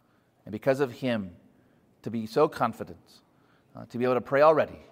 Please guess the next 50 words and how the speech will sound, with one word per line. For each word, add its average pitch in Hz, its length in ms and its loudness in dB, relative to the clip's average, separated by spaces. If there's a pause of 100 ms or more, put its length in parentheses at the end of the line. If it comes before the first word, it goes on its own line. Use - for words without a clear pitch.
"Lord, 117 320 2
you've 110 160 -4
already 123 260 4
given 117 260 -2
me 113 120 -2
all 107 180 2
things. 95 320 -12
You've 104 80 -6
already 120 200 2
raised 117 340 -4
me 113 120 -4
up. 104 300 -4 (140)
You've 101 140 -18
given 120 300 -4
me 120 180 -2
a 110 40 0
place 123 380 -4
in 123 60 -6
the 117 40 -4
new 113 160 -4
heavens 120 300 -4
and 113 100 -6
new 117 140 -2
earth. 101 340 -4 (640)
Uh, 110 80 -10
Lord, 113 180 0
every 127 160 0
single 135 240 -6
spiritual 131 400 -2
blessing 123 340 -2
is 120 140 -6
mine. 110 480 -4 (480)
Lord, 123 160 2
my 127 80 2
sins 147 400 -2
are 135 80 2
all 131 160 6
forgiven. 120 560 -4 (140)
Lord, 131 200 4
I'm 127 140 6
a 123 60 0
full 139 640 4
child 135 320 4
of 127 120 -4
God, 127 280 4
adopted, 123 680 2
an 104 100 -10
heir, 123 460 -2
and 107 160 -8
an 95 120 -14